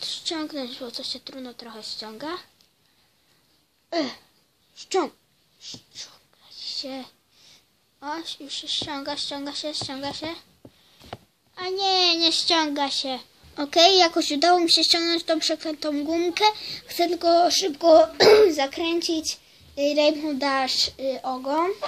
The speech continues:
O takiej zakręcam ogon, tak żeby były fajny, kręcony. Muszę tu przytrzymać troszeczkę i puścić. No. No i tak wygląda też bez,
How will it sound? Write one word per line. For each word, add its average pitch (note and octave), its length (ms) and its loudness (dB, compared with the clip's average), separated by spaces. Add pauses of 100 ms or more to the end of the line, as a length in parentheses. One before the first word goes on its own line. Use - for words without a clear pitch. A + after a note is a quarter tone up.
(1040)
O C#4 120 -2
takiej C#4 420 2
zakręcam C4 720 -6
ogon, C#4+ 500 0
tak D#4 240 2
żeby C4+ 500 4
były C4 440 0 (360)
fajny, C4 460 -6
kręcony. A#3+ 760 -8 (800)
Muszę C#4 260 -6
tu - 120 -18 (100)
przytrzymać - 760 -8
troszeczkę D#4 540 -8 (960)
i - 60 -10
puścić. - 760 -2 (1200)
No. B3 100 -10 (1040)
No F#4 140 -2
i F4+ 100 2
tak C#4+ 180 2
wygląda C4 420 -8
też A#3+ 380 -14
bez, - 640 -14